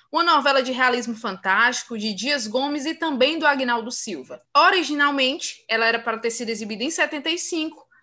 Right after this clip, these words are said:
mas pela ditadura militar foi censurada. Mas dez anos depois,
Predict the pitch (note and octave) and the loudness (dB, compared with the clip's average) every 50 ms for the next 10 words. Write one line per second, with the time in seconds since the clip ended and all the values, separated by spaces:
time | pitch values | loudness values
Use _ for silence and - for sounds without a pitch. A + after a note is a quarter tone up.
0 | _ _ _ D4+ D4+ D4+ D#4 D4+ - D4+ C#4 C4+ B3+ B3+ - C#4 C4 A#3 C4 B3+ | _ _ _ 2 2 2 2 2 0 0 0 0 0 -2 -2 -2 -2 0 0 0
1 | B3+ B3 C4 C4+ C#4+ C#4 - C#4 B3 A#3+ B3 C#4 D4 C#4 - - B3 B3+ - - | 0 0 -2 -4 -6 -6 -2 0 2 2 2 2 -2 -6 -6 -4 -4 -4 -4 -4
2 | C4 C4 - - F4 D#4 B3+ G#3+ G3+ G3+ G#3 A3 - _ _ _ _ - C4+ C4+ | -6 -6 -6 -6 -2 0 2 2 2 0 -4 -6 -12 _ _ _ _ -4 0 0
3 | C4 C#4+ B3+ G#3 G#3+ C4+ D4 F4 F4+ C#4+ E4 D#4+ D4+ E4 C4+ B3+ D4+ C#4 D4 - | 0 0 0 0 0 0 2 2 0 0 -2 -2 -2 -2 -2 0 0 0 0 -2
4 | G#3+ G3 G3 G3 A3 G#3+ - - _ _ | -4 -2 -2 -2 -4 -6 -10 -14 _ _